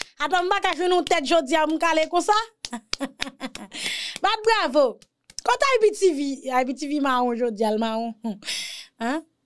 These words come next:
Si me joue une tête I P T V, me caler le comme ça. Yon moun qui pa faim pendant la journée, hein. Un garçon, relève et puis vous me venez caler tête ou comme ça pour. Ok? <laughs>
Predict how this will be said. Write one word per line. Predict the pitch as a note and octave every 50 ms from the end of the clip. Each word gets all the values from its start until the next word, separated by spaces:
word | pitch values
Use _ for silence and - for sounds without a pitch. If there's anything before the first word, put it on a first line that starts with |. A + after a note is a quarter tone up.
| _ _ _ _ _ _ _ _ - -
Si | - - C#4
me | C4+
joue | A#3+ C4
une | B3 A3
tête | - A#3+ -
I | A#3 A3+ A3
P | A3
T | G#3 G#3+ A3 G#3+
V, | A3+ B3+
me | B3
caler | A3+ A#3+ A#3 A3 A3 G#3
le | G#3
comme | G#3+ A3+ A3
ça. | G#3 - - G#3+ G#3 -
Yon | C4 D#4+ G4 G#4+
moun | G#4 G4+ E4+
qui | F#4
pa | D4+ E4 D#4+ D4
faim | - - D#4+ D#4 D4 C#4
pendant | C4+ C#4+ C4 B3+
la | B3+ B3
journée, | A3 B3+ B3+ B3 A#3 A3 G#3
hein. | F#3 - - - - - -
Un | - D#4
garçon, | D4 E4 E4 E4 D4+ - - C#4+ A#3 G#3 _ _ _ -
relève | B3+ D#4+ G4 G4 G4 G#4 G#4+ G#4+ G4+ F4+
et |
puis | D#4 E4+
vous | D4 D#4+ D#4+
me | C#4+
venez | C4+ D4+ D4
caler | - C#4+ C#4 C4 B3+ B3+
tête | C4 B3 B3
ou | C4 A#3
comme | - C4 A#3+
ça | - - A3 G3+
pour. | G#3 - A3+ G#3 F#3 - _ _ _ - - - - - - - - - _ _ _ _ _ _ _ _ -
Ok? | A3+ A3+ A3 - C#4+ E4 F#4+ A4 G#4+ G#4 _ _ _ _ _ _ _ _ _ _ _ _ _ _ _ _ _ _ _ _ _ _ _ - - _ _ _ _ _ _ _ _ _ _ _
<laughs> | _